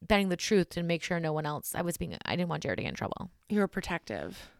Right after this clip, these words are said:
Speaker 1: I'm protective of
Speaker 2: But
Speaker 1: Jared,
Speaker 2: he was just swinging it around
Speaker 1: unfortunately.
Speaker 2: and not, not realizing that the dog was right there.
Speaker 1: No, the dog just happened to run by as he was swinging it in the right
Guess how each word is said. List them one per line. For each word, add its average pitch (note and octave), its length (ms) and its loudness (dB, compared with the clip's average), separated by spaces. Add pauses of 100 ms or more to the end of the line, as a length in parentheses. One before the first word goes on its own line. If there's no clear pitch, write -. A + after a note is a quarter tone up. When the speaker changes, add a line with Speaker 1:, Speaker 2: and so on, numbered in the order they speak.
(140)
Speaker 1:
I'm F#3 80 -8
protective - 440 -8
of - 60 -12
Speaker 2:
But F3+ 80 -16
Speaker 1:
Jared, C4+ 180 4
Speaker 2:
he E4 80 8
was E4+ 180 6
just - 180 4
swinging C#4+ 360 4
it B3 60 6
around A#3+ 300 10
Speaker 1:
unfortunately. A3 40 4
Speaker 2:
and G#3 400 2
not, G3+ 100 4
not B2+ 80 -2
realizing F#3+ 420 2
that F3+ 120 -2
the F#3+ 60 -2
dog E3+ 280 2
was E3+ 120 -2
right E3 160 -2
there. E3+ 320 0
Speaker 1:
No, B3+ 120 6
the F#3+ 100 0
dog F#3 200 6
just F#3 120 0
happened F#3 220 6
to F3 60 0
run E3+ 200 4
by F3+ 220 8
as F3+ 140 4
he G3+ 60 0
was F3+ 140 -4
swinging A3+ 320 2
it A#3 140 4
in G3 300 0
the F#3+ 100 4
right F#3+ 240 4